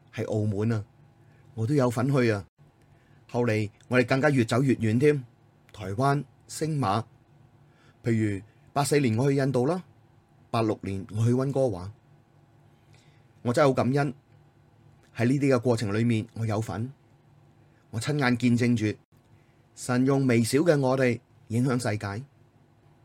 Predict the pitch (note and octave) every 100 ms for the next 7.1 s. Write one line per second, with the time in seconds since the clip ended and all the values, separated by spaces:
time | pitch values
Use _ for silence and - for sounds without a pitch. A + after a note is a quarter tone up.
0 | _ _ - - D3+ D#3 D#3 E3 D#3 B2+
1 | C#3+ D3 B2+ C#3+ D#3+ C#3 - - C3 B2+
2 | C#3+ E3+ A#2+ A#2 B2 A2 A2+ A2 G#2+ G#2+
3 | E3 D#3+ A#2 G#2 A2 G2+ A2 _ - -
4 | _ _ A#2 A#2+ A3 D#3+ B2 A2 G2+ G2+
5 | G2+ B2+ _ - _ _ _ _ _ _
6 | _ _ A2+ A#2+ D3+ D#3+ A2 B2 A#2+ A#2
7 | A2